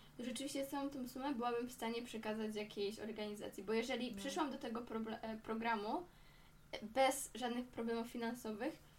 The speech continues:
Speaker 1: to równie dobrze mogę wyjść i nic się nie stanie, a będę mieć więcej pieniędzy. W sensie to jest takie, że czemu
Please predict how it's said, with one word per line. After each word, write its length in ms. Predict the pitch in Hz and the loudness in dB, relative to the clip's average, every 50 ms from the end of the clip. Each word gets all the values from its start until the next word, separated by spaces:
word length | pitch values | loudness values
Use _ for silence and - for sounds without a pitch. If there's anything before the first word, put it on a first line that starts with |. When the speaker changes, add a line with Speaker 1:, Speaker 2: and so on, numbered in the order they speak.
| - - | -12 -6
Speaker 1:
to 80 | - 233 | -2 0
równie 240 | 247 247 254 254 240 | 2 2 2 2 2
dobrze 260 | 240 247 - 262 247 | 0 0 0 0 0
mogę 280 | 240 240 233 220 - | 0 2 2 0 0
wyjść 520 | - - 226 226 208 214 240 247 - - - | 0 2 2 2 2 2 0 -2 -6 -6 -2
i 40 | 220 | -2
nic 160 | 226 240 247 | 0 0 0
się 60 | - | 0
nie 140 | 214 220 220 | 0 0 0
stanie, 400 | 220 - - 214 208 214 247 - | 0 -2 -2 -2 -2 0 0 0
a 100 | - 226 | 0 0
będę 240 | 220 226 226 220 226 | 0 2 2 2 4
mieć 160 | 233 226 226 | 4 2 2
więcej 300 | 233 226 220 220 220 226 | 2 0 0 0 0 -2
pieniędzy. 360 | - 240 220 208 202 196 208 | -2 -2 -2 -2 -2 -4 -6
W 40 | 220 | -6
sensie 220 | - 269 262 269 269 | -4 -4 -2 -2 -2
to 80 | 285 | -2
jest 120 | 294 294 - | -2 -2 -2
takie, 320 | 302 294 - 302 269 269 269 - - - - - - - - - - - - - - - - - - - - - - - - - - - - - - | -4 -2 -2 -2 -2 -2 -4 -8 -14 -16 -16 -18 -18 -20 -20 -20 -20 -20 -20 -20 -20 -20 -20 -20 -20 -20 -20 -20 -20 -20 -20 -20 -20 -20 -18 -12 -10
że 140 | 247 233 220 | -8 -6 0
czemu 180 | - - 427 | 2 4 6